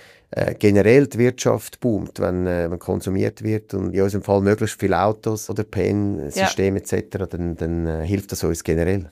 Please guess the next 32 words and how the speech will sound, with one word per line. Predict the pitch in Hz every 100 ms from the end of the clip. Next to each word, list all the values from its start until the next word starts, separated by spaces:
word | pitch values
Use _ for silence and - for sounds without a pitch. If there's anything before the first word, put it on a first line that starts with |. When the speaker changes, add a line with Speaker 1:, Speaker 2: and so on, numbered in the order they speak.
| -
Speaker 2:
Ja. | 190 - _ _ _ _ _ -
Ja. | 104
Speaker 1:
Also | - 82
wenn | 85
es |
unseren | 95 104 113
Kunden | 110 107 107
gut | 98 101 98
geht, | 95 92 92 -
dann, | 87 87
äh, | 85 85
geht's | 85 -
uns | 92 90
auch |
gut. | 98 90 - - _ _ _ _ -
Speaker 2:
Gut, | 185 -
äh, | 190 - _ _ - _
Baumann | 180 190 214
Group | 202 202
gibt's | - 196 -
schon | 190
so | 190
lange, | 180 190
da | 196
kann | 185
man | 180
eigentlich | 170
davon | - 175 175
ausgehen, | 190 185
dass | 180 -
ihr, | 180 175
äh, | 170 170 180